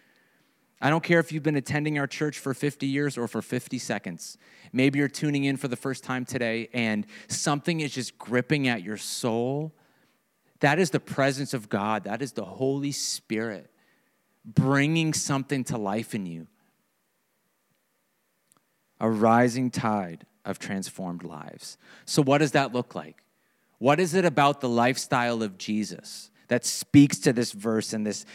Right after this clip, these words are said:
this letter and this moment? What is it about? What is it about the presence, the life of King Jesus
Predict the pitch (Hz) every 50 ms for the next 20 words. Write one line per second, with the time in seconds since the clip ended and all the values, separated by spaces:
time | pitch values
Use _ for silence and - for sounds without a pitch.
0 | - - - 127 117 - 113 113 117 117 117 120 123 123 127 123 120 117 113 120
1 | 120 - - 123 113 110 107 101 92 87 90 - _ _ _ _ _ _ _ _
2 | _ _ _ _ _ _ _ _ _ _ _ _ _ _ _ _ _ _ - 117
3 | 131 143 151 160 175 151 175 175 151 160 151 135 135 127 135 135 123 - - 107
4 | 113 131 131 151 147 - 175 143 135 143 135 139 - - 127 - - - 131 127
5 | 131 - 135 117 - 120 110 107 110 113 120 123 - 123 104 - - - 120 120
6 | 117 107 110 101 101 101 101 - - - - - -